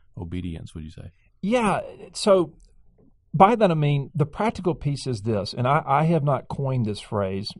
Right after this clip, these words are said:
Speaker 2: or this concept. I, it, it, I, I inherit it from others. But the reality is I, I was converted my freshman year in college as an eighteen-year-old. I, as we record today, I'm forty-one years old. So I'm, I'm,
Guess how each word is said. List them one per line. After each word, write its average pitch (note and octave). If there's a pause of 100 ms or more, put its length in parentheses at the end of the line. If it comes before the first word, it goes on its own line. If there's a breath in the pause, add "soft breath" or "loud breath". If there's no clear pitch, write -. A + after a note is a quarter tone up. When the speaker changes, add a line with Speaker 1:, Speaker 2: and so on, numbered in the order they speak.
(120)
Speaker 2:
or A#2
this G#2
concept. -
I, -
it, G#2
it, -
I, A#2
I A#2
inherit B2
it -
from G2+
others. G#2 (340 loud breath)
But D3+
the D3+
reality E3+
is A#2
I, C#3
I C3+
was C3+
converted G#2 (380)
my A2+
freshman B2+
year A2+
in A2
college G2
as G2+
an G2+
eighteen-year-old. - (720 soft breath)
I, D3
as B2
we C3
record B2+
today, B2
I'm A2
forty-one B2+
years G#2+
old. - (100)
So A2
I'm, G#2
I'm, A#2